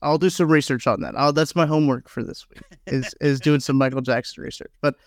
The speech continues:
Speaker 1: uh, for me, I was supposed to go to the Beyonce concert, then it got moved to the Sunday Night Football game, and I feel like that, that would have been number one. Um, but, uh, I saw Panic at the Disco. Th-, that's a good performance. Uh, but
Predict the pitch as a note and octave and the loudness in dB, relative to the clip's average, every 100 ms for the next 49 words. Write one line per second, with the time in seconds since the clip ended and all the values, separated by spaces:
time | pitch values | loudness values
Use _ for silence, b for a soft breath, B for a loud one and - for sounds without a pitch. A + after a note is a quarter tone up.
0 | _ _ _ - D#3+ D#3 F#3 - F3+ A3 | _ _ _ -2 0 0 -2 -2 2 4
1 | D#3 F3 E3 F3 - F#3+ F#3 G3 F#3+ F3 | 4 2 2 -2 2 2 2 2 2 2
2 | D3+ C#3 B2+ C3 - D3 C#3+ C#3+ D3 C#3 | 2 2 2 0 0 -2 0 0 0 -2
3 | C3+ B2+ C3 C3 C3 C3 - C3 C3 B2 | -2 -2 -2 -4 -6 -6 -2 0 2 0
4 | - B2+ C3+ C3+ C3+ B2+ B2 _ _ _ | -4 -2 0 2 2 0 -4 _ _ _
5 | C#3 C3+ C3+ C3+ C#3+ C3 A#2 A2+ B2+ C3+ | 0 2 2 0 -2 -4 -4 -2 -2 -2
6 | C3+ C#3+ C#3 C#3 C#3 C#3+ C#3 C#3 C#3+ D3 | -2 0 2 4 4 4 2 2 2 2
7 | C#3 _ _ _ _ - C3+ C3 B2+ B2 | -2 _ _ _ _ -6 -2 0 2 0
8 | A#2+ B2+ - _ _ _ _ _ _ _ | -2 -6 -10 _ _ _ _ _ _ _
9 | - D3+ C3+ C3 - - D3+ C#3+ C3 B2+ | 0 4 4 2 -2 -6 0 2 2 0
10 | C#3+ D#3+ F3 E3 D#3 C3+ D3 D3 - - | -4 0 2 2 0 -4 0 0 0 0
11 | D3 C#3+ C#3+ C#3+ _ C#3 C3+ C3 C3 C#3 | 2 2 0 -4 _ 0 0 0 -2 -2
12 | C#3 B2 - B2+ C#3 C3 B2+ B2+ B2 - | -2 -2 -4 -6 0 2 4 2 -2 -10
13 | - - - B2+ B2 B2 C3 | -18 -20 -8 -4 -2 -2 -4